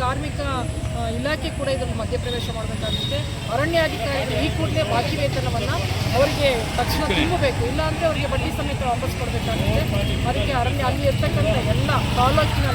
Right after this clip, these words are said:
ಲೇಬರ್ ಇನ್ಸ್ಪೆಕ್ಟ್ರು ಮತ್ತು ಕಾರ್ಮಿಕ ಅಧಿಕಾರಿಗಳು ಅವರು ಇದ್ರ ಬಗ್ಗೆ ಸೂಕ್ತ ಕ್ರಮ ಜರುಗಿಸಬೇಕು. ಮತ್ತು ಅರಣ್ಯ ಅಧಿಕಾರಿ ಸ್ಥಳಕ್ಕೆ ಬಂದು ಅವ್ರದ್ದು ಬಾಕಿ ವೇತನ ಏನಿದೆ ಅದನ್ನು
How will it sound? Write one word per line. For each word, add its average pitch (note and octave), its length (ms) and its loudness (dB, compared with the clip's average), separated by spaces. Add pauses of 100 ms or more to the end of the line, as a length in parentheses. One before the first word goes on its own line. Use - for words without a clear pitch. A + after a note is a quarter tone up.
ಲೇಬರ್ C#4 280 4
ಇನ್ಸ್ಪೆಕ್ಟ್ರು - 460 2 (360)
ಮತ್ತು - 220 4 (240)
ಕಾರ್ಮಿಕ C#4+ 340 4 (100)
ಅಧಿಕಾರಿಗಳು B3 560 2 (400)
ಅವರು - 200 6 (140)
ಇದ್ರ B3+ 260 2
ಬಗ್ಗೆ B3+ 220 2 (160)
ಸೂಕ್ತ - 220 2 (100)
ಕ್ರಮ - 160 2 (100)
ಜರುಗಿಸಬೇಕು. - 540 2 (100)
ಮತ್ತು - 300 2 (140)
ಅರಣ್ಯ G#3+ 360 2
ಅಧಿಕಾರಿ - 460 2
ಸ್ಥಳಕ್ಕೆ A#3+ 480 2
ಬಂದು A#3+ 260 0 (380)
ಅವ್ರದ್ದು B3+ 300 2
ಬಾಕಿ B3+ 300 0
ವೇತನ B3+ 280 0 (160)
ಏನಿದೆ C4+ 340 0
ಅದನ್ನು C4 240 -2